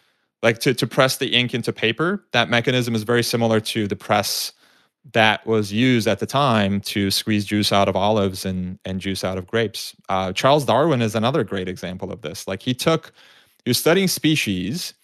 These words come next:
and then he read two books. One was a geology textbook, and the other was an economics textbook. The geology textbook basically argued that the changes that we're seeing in Earth's structure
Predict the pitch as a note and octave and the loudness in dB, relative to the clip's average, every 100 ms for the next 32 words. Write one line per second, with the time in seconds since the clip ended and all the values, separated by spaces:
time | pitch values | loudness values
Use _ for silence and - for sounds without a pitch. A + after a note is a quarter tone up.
0 | _ - _ - B2 C3 B2 D3 C#3+ D3 | _ -20 _ -4 0 2 2 2 4 6
1 | D3 C#3+ C3 - - G#3+ G#3+ C#3+ G#2+ - | 6 4 -4 -6 -2 -2 2 2 2 -4
2 | - - - - A#2 F3 G#3 D#3 A#2+ A#2 | -8 -8 -12 -6 -2 0 2 2 2 4
3 | A#2 B2 G#2+ G2+ G2+ F#2 - F#2+ F#2 - | 4 4 2 0 -2 -4 -8 -8 -8 -10
4 | G2+ G2+ G#2 G#2+ A2 G#2 G2+ F#2+ G#2 F#2+ | -6 -2 0 2 2 0 0 -4 -4 -4
5 | F#2 - E2 - - - - _ _ _ | -4 -6 -12 -12 -14 -14 -20 _ _ _
6 | _ _ - A#2 G#2+ B2 D3 E3+ D#3 C#3+ | _ _ 0 2 4 4 4 4 2 2
7 | B2 - B2+ A#2+ - - _ _ _ _ | -2 0 0 0 -2 -20 _ _ _ _
8 | _ B2 C#3+ G3+ F3+ D#3+ A2+ A2 B2 A2+ | _ 0 0 2 2 4 4 4 4 4
9 | G#2 G2+ G2 G2+ G2+ G2 - - A2 - | 2 2 2 2 2 0 -4 -8 -4 0
10 | B2 C3 C3+ B2 G#2+ G#2+ G#2 G#2 G2+ - | 2 2 2 0 2 0 0 -2 -4 -2
11 | A2+ G#2+ G#2 G2+ G2 G2+ G#2 - - G2 | 0 0 0 -2 -2 -4 -4 -6 -4 -4
12 | - - E3 F#3+ G#3 | -4 -2 0 0 0